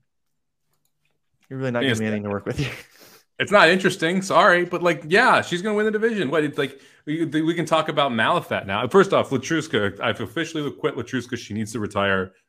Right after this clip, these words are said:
Speaker 2: This was the setup she needed. She, again, didn't get the job done. Uh, yeah, look, who, who are you gonna pick, Malathat? Are you gonna pick the Japanese invader? Like, who are we picking here? That's <laughs> this, 'cause that's, that's where you gotta
Speaker 1: Hey,
Speaker 2: go.
Speaker 1: don't joke about that.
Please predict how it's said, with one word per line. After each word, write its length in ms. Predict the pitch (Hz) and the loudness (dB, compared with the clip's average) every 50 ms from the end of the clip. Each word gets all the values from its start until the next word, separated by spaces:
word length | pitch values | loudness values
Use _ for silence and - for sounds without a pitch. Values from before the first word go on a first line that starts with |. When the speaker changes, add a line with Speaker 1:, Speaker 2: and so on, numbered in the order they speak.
| _ _ - | _ _ -6
Speaker 2:
This 140 | 120 117 | -6 -4
was 100 | 117 101 | -4 -6
the 80 | 110 104 | -6 -6
setup 320 | - - 120 110 107 107 | -4 0 2 2 2 0
she 140 | - - 107 | -2 -6 -6
needed. 320 | 104 104 101 101 98 98 - | -6 -4 -4 -4 -6 -6 -8
She, 100 | - 98 | -8 -4
again, 220 | 95 101 98 95 | -4 -4 -4 -4
didn't 180 | 98 92 95 90 | -6 -10 -10 -10
get 120 | 92 - | -10 -10
the 40 | - | -6
job 240 | - 117 120 117 101 | -2 -2 -2 0 0
done. 220 | 104 98 95 - - - - - - - - | -2 -4 -4 -6 -12 -20 -20 -20 -20 -6 -2
Uh, 360 | 123 120 123 117 110 107 104 - - - | 2 2 2 2 2 0 -2 -6 -8 -6
yeah, 320 | 190 233 214 139 127 117 - | -2 0 2 2 0 0 -4
look, 300 | 247 254 220 - - - - - - 214 | -4 -2 -2 -2 -4 -8 -14 -16 -12 -8
who, 240 | 196 180 226 226 | -6 -4 -4 -2
who 100 | 202 202 | -2 -2
are 20 | 208 | -2
you 80 | 196 | -2
gonna 120 | 180 170 - | -2 -2 -2
pick, 160 | 165 - - | -2 -2 -2
Malathat? 400 | 151 175 190 190 247 262 269 269 | -2 -2 -2 -2 -2 -2 -2 -4
Are 20 | 269 - _ _ _ _ _ _ _ _ _ _ _ _ _ _ _ _ _ _ _ _ _ _ _ _ _ _ | -8 -12 _ _ _ _ _ _ _ _ _ _ _ _ _ _ _ _ _ _ _ _ _ _ _ _ _ _
you 140 | 151 175 175 | 0 0 2
gonna 60 | 170 | 2
pick 160 | 208 202 196 - | 2 0 -2 -2
the 60 | - | 0
Japanese 480 | 180 170 160 - 160 175 202 220 220 | 2 4 4 4 4 2 2 4 4
invader? 340 | 226 226 254 254 262 262 262 | 4 4 4 4 2 2 2
Like, 160 | 247 214 170 | 2 2 2
who 80 | - 247 | 2 2
are 40 | 247 | 0
we 100 | 240 202 | 2 4
picking 280 | 220 185 - 135 117 | 4 2 2 0 -2
here? 140 | 117 104 95 | -2 0 2
That's 240 | 104 127 139 - - - | 2 2 2 0 -4 -10
<laughs> 100 | - - | -10 -2
this, 220 | 170 180 156 - - - - - - 147 - - - - - | 0 2 2 0 -2 -10 -12 -10 -10 -12 -12 -14 -20 -8 -6
'cause 140 | 196 180 | -2 0
that's, 180 | 196 196 196 196 | 2 2 2 2
that's 240 | 202 190 208 202 - | 0 0 0 2 0
where 80 | 208 | -2
you 80 | 202 190 | -2 0
gotta 160 | 185 180 - | 0 2 4
Speaker 1:
Hey, 140 | 147 131 131 | 6 8 10
Speaker 2:
go. 140 | 143 156 170 | 10 10 10
Speaker 1:
don't 40 | 151 | 10
joke 240 | 151 156 170 165 165 | 10 10 10 10 10
about 280 | 139 127 123 120 - - | 8 8 8 8 8 6
that. 380 | 135 123 113 110 - - - | 6 6 6 6 2 -4 -12